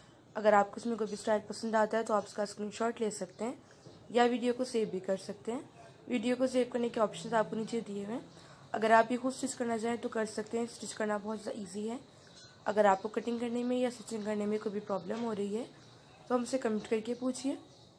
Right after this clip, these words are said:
हम आपको बहुत तरीके से बताएंगे, समझाएंगे, पूरी डिटेल से इसके tutorial सिखाएंगे कि आप इसे बना सकते हैं। अगर आप एक बार समझ जाएंगे, तो आपको next time बनाने में बहुत ज़्यादा आसानी होगी। ये बहुत ज़्यादा प्यारे और खूबसूरत लगते हैं।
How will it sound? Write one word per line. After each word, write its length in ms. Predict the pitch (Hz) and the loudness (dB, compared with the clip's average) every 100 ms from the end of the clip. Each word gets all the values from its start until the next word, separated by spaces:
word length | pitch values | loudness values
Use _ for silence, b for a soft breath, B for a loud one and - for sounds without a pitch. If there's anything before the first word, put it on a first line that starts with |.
| - - - - - - - | -20 -20 -20 -20 -20 -20 -20
हम 200 | - 226 | -8 2
आपको 220 | 233 233 247 | 4 4 2
बहुत 180 | 254 | 0
तरीके 240 | 226 226 233 | 0 -4 -6
से 100 | 220 | -4
बताएंगे, 480 | 208 208 202 202 220 | -4 -2 -2 -2 -4
समझाएंगे, 680 | 240 220 226 190 175 208 262 B B B B B | -4 -6 -4 -6 -6 -10 -10 B B B B B
पूरी 160 | - 254 | 0 2
डिटेल 320 | 247 240 226 | 4 4 4
से 160 | 220 240 | 2 0
इसके 240 | 233 - | 0 -2
tutorial 400 | 214 214 214 214 | -4 -2 2 2
सिखाएंगे 500 | 220 240 233 214 214 | 2 -2 0 0 0
कि 120 | 233 233 | 0 2
आप 140 | 208 - | 0 -2
इसे 180 | 196 208 | -8 -6
बना 260 | 196 170 175 | -2 -4 -4
सकते 320 | 196 - 233 | -10 -8 -10
हैं। 100 | 320 B B B B B | -10 B B B B B
अगर 220 | 214 214 | 0 6
आप 180 | 214 202 | 8 8
एक 120 | 214 208 | 4 2
बार 120 | 208 | 2
समझ 260 | 208 220 208 | 2 -2 0
जाएंगे, 360 | 226 226 226 262 | -2 -2 2 2
तो 120 | 247 | 4
आपको 240 | 202 202 | 2 2
next 300 | 208 190 - | -2 -2 -2
time 140 | 226 226 | -2 0
बनाने 200 | 208 185 | -2 -2
में 100 | 180 | -2
बहुत 160 | 190 | -4
ज़्यादा 180 | 180 180 | -2 -4
आसानी 340 | 190 196 202 226 | -4 -4 -2 -4
होगी। 300 | 220 233 277 - B B B B - | -4 -6 -8 -12 B B B B -6
ये 80 | |
बहुत 220 | 247 254 247 | 2 4 4
ज़्यादा 220 | 220 247 | 2 2
प्यारे 260 | 233 208 | 4 6
और 60 | 220 | 4
खूबसूरत 460 | 214 208 - 226 240 | 0 -4 -2 -2 0
लगते 240 | 214 208 | -2 -2
हैं। 120 | 269 | -6